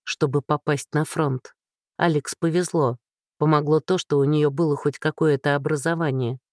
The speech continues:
Конечно, на поле боя её не пустили, только в госпиталь, но несколько раз она сумела сбежать на театр военных действий. Да, это было рискованно,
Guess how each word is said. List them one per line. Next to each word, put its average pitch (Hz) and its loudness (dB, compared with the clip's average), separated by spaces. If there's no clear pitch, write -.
Конечно, 170 0
на 147 2
поле 151 0
боя 160 2
её 151 0
не 147 2
пустили, 151 -2
только 135 0
в 131 -6
госпиталь, 131 -2
но 147 0
несколько 151 0
раз 165 0
она 143 0
сумела 151 0
сбежать 143 -2
на 135 0
театр 139 -2
военных 139 0
действий. 123 -2
Да, 156 2
это 175 0
было 160 2
рискованно, 131 0